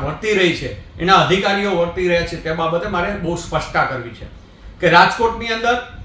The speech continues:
ગઈકાલે જે પૂતળા દહન થયું એની અંદર રાતે બે વાગે, એક થી બે ની વચ્ચે રાજપૂત સમાજના યુવાનોને ઉપાડી અને પોલીસ સ્ટેશને લઈ ગયા. જે જાણકારી મેં મીડિયાના મિત્રો દ્વારા મેળવી છે એ મુજબ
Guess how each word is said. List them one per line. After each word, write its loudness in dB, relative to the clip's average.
ગઈકાલે 4
જે -2
પૂતળા 0
દહન 4
થયું 0
એની -2
અંદર 0
રાતે 2
બે 2
વાગે, 2
એક 0
થી -4
બે 4
ની -2
વચ્ચે 0
રાજપૂત 2
સમાજના 2
યુવાનોને -2
ઉપાડી 2
અને -2
પોલીસ -4
સ્ટેશને -4
લઈ -4
ગયા. -6
જે 6
જાણકારી 4
મેં -2
મીડિયાના 4
મિત્રો -2
દ્વારા 2
મેળવી 2
છે 2
એ 2
મુજબ 4